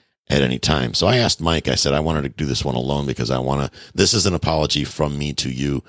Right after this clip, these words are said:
that doesn't involve Mike, because if it was up to Mike, this episode would have got done, because Mike is a guy that does what he says he's gonna do a hundred percent of the time. And I know if you guys, a lot of you are trying to figure out,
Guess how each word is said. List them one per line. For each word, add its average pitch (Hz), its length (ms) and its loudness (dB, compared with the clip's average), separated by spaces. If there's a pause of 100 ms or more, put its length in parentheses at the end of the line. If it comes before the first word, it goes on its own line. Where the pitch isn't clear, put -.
(320)
that 76 120 -2
doesn't 71 300 2
involve 55 320 -4
Mike, 55 260 -8
because - 260 -2
if 80 60 -2
it 80 60 0
was 73 100 4
up 170 140 2
to - 80 -2
Mike, 95 320 2
this - 160 0
episode 76 340 0
would 67 140 -2
have - 40 -6
got 62 200 -4
done, 60 260 -2 (640)
because 95 240 2
Mike 104 240 0
is 117 100 -2
a 92 60 -2
guy 76 220 4
that - 160 -4
does 71 260 2
what 69 100 0
he 64 60 -4
says 67 240 0
he's 64 180 -4
gonna 65 140 -4
do 78 160 0
a 87 60 0
hundred 139 340 0
percent 101 240 -2
of 95 80 -8
the 90 80 -8
time. - 320 -8 (500)
And 87 120 2
I 92 40 6
know 110 140 4
if 135 300 0
you 101 100 2
guys, 85 300 4
a 73 40 0
lot 76 160 4
of 76 80 2
you 73 80 0
are 71 60 -2
trying 71 180 0
to 57 60 -2
figure 76 260 0
out, 73 220 4